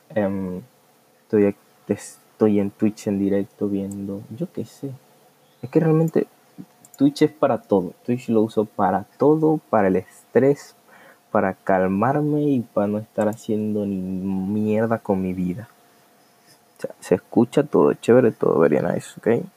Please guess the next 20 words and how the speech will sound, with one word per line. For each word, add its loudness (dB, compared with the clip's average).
Bien. -12
Ok, -4
aquí. -2
O -20
sea, 2
los 2
tema-, 6
los 4
temas 2
que 2
voy 6
a 8
estar 0
abordando 2
yo 6
por 0
cara 0
soy 2
yo 0
solo. 0